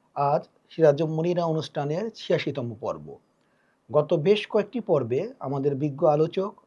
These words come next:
দেশ বরেণ্য আলেমে দিন, আল কোরআন গবেষণা কেন্দ্রের সম্মানিত গবেষক ও লেখক হযরতুল আল্লাম ইমরান হোসাইন মাঝারি সাহেব হযরত লূত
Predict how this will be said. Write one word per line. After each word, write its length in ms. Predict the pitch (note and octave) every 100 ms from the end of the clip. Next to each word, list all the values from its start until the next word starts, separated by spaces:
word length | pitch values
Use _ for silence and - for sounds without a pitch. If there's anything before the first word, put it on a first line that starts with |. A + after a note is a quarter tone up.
| G2
দেশ 360 | G2+ F3+ - -
বরেণ্য 400 | B2+ C#3 C#3 C#3
আলেমে 420 | - B2 C#3 D#3
দিন, 360 | D3 C#3+ C#3 G3+ - _ _ _ _
আল 160 | C#3+ D#3
কোরআন 380 | - G#3 G3+ G3
গবেষণা 440 | E3+ E3+ F3+ F3
কেন্দ্রের 360 | E3+ F3 E3+ F3
সম্মানিত 500 | - D3+ D3+ D#3 D3+
গবেষক 580 | C3 C3 D3 E3+ D#3 C3+
ও 80 |
লেখক 440 | A#2 D3 - A#2 B2 - _ _ _ _ _
হযরতুল 480 | C3+ C#3+ F3 F3 F#3 -
আল্লাম 520 | C3+ C3 C#3+ C3+ G3 - _ _
ইমরান 440 | D3+ D#3+ F#3 G3+
হোসাইন 480 | E3 D3 C#3 D3 C#3+
মাঝারি 320 | C3+ C3 C3+
সাহেব 380 | E3+ - A#2 C3+ - _ _ _ -
হযরত 360 | C#3 D3 C#3
লূত 240 | C#3 G3